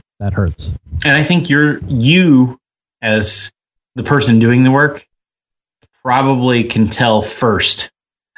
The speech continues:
Speaker 2: I'm not saying that management can't tell, but you notice first on whether you are being less efficient or not.
Speaker 1: Right.
Speaker 2: So maybe that's when, whenever you start to say, "Look, I'm being less efficient," it's time to look at,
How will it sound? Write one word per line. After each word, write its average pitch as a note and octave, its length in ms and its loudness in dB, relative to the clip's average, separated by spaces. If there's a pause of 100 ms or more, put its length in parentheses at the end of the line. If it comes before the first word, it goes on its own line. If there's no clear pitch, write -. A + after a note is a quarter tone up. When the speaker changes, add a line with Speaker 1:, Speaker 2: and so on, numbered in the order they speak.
Speaker 2:
I'm A#2+ 60 -4
not C3 180 0
saying C#3+ 140 2
that C3+ 140 2
management C3 440 0
can't A#2+ 280 -4
tell, F#2 480 -2 (400)
but A#2 160 -4
you C#3+ 340 2
notice B2 560 2
first G#2 480 -6
on A2 160 -4
whether G2+ 240 2
you A2+ 320 4
are A#2 120 2
being F#2+ 340 2
less F#2+ 260 0
efficient F#2 400 -4
or F2 60 0
not. F2 200 -8 (540)
Speaker 1:
Right. E2+ 160 -4
Speaker 2:
So - 140 0
maybe F3 280 2
that's G#2+ 400 0
when, F2+ 380 -2
whenever C3 260 2
you E3 220 0
start C3+ 360 -2
to A#2+ 60 -4
say, A2 320 2
"Look, A2+ 280 0
I'm A2+ 200 2
being A#2 280 2
less G#2+ 200 0
efficient," A2 600 -4
it's - 180 -8
time B2+ 260 0
to B2 60 2
look A#2 240 0
at, G2 260 -2